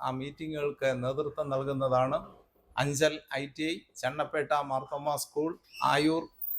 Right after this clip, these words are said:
മാർത്തോമ സി ബി എസ് ഇ സ്കൂൾ, ചാത്തന്നൂർ ക്രിസ്തോസ് മാർത്തോമ യു പി എസ് തുടങ്ങിയ സ്കൂളുകളിൽ വെച്ച് കുട്ടികൾക്ക് വേണ്ടി പ്രത്യേക മീറ്റിങ്ങുകളും ക്രമീകരിച്ചിരിക്കുന്നു. പ്രകാരം ഈ വർഷത്തെ കൺവെൻഷൻ ഏറ്റവും അനുഗ്രഹവും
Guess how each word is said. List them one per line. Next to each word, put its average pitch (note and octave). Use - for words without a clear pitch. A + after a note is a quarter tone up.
മാർത്തോമ D#3
സി D3+
ബി D#3
എസ് D#3
ഇ D#3
സ്കൂൾ, D#3
ചാത്തന്നൂർ E3
ക്രിസ്തോസ് E3
മാർത്തോമ D3
യു C#3
പി D#3+
എസ് E3+
തുടങ്ങിയ E3+
സ്കൂളുകളിൽ D#3+
വെച്ച് A#2
കുട്ടികൾക്ക് E3
വേണ്ടി C3+
പ്രത്യേക C#3+
മീറ്റിങ്ങുകളും C#3+
ക്രമീകരിച്ചിരിക്കുന്നു. A#2+
പ്രകാരം E3
ഈ D#3
വർഷത്തെ D3
കൺവെൻഷൻ D#3
ഏറ്റവും C#3+
അനുഗ്രഹവും D#3+